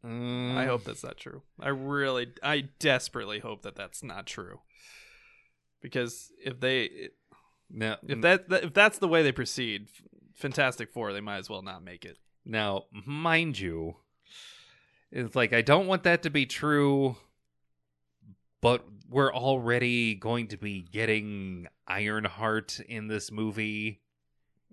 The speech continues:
Speaker 2: Yeah, it's
Speaker 1: randomly.
Speaker 2: fine.
Speaker 1: <laughs>
Speaker 2: You know, I, I kinda get it. You know, she's technologically savvy, admires the technologically savvy nation.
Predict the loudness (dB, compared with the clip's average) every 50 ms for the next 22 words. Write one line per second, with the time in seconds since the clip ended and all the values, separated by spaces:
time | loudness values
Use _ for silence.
0 | -20 -20 -20 -20 _ _ -12 -12 -10 -12 -12 -12 -12 -10 -8 -4 0 0 2 2
1 | 2 0 0 0 0 0 0 0 0 0 2 2 0 0 -2 -4 -6 -4 -4 -2
2 | -2 -2 -4 -4 -6 -6 -8 -10 -16 _ _ _ _ _ _ _ 0 0 0 2
3 | 0 -2 0 4 4 4 4 4 2 2 0 0 -4 -8 -8 -8 _ -20 -20 -18
4 | -12 -10 -10 -10 -10 -14 -20 -20 -20 -20 -14 -10 -10 -10 -8 -2 0 2 2 4
5 | 2 2 2 2 2 4 2 2 0 -2 -6 -6 -6 -4 -4 -4 -6 -6 -8 -12
6 | -14 -14 -16 _ _ _ _ _ _ _ _ _ _ _ _ _ _ _ _ _
7 | _ _ _ _ _ _ _ _ _ _ _ _ _ _ _ _ _ _ _ _
8 | _ _ _ _ _ _ -8 -6 -6 -6 -4 -4 0 2 2 2 2 0 -2 -2
9 | 0 0 0 0 2 4 6 6 6 4 4 2 0 0 -4 -6 _ _ -20 -20
10 | _ _ _ _ _ _ _ _ _ _ _ _ _ _ _ _ _ _ _ _
11 | _ -14 -12 -10 -6 -2 0 0 2 0 0 -2 -4 -6 -2 -2 -2 -2 -2 -4
12 | -2 0 2 2 2 2 0 -2 -2 -2 -2 0 2 4 4 4 4 2 0 0
13 | 0 0 0 0 -2 -2 -2 -2 -4 -6 -10